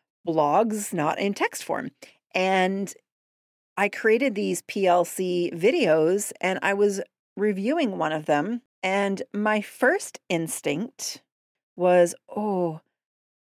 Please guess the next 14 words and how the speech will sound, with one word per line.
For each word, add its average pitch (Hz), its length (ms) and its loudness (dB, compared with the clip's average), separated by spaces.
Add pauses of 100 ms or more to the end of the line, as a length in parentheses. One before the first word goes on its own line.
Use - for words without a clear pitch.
(180)
look 285 180 2
at 214 60 2
my 156 160 0
skin. 185 540 0
It's 165 160 -2
so 226 180 0
glowing 175 540 4
and 156 180 0
dewy." 180 600 4
<laughs> - 60 -8
Or, 214 600 4 (500)
"Oh, 233 640 6
look 269 200 0
how 233 280 0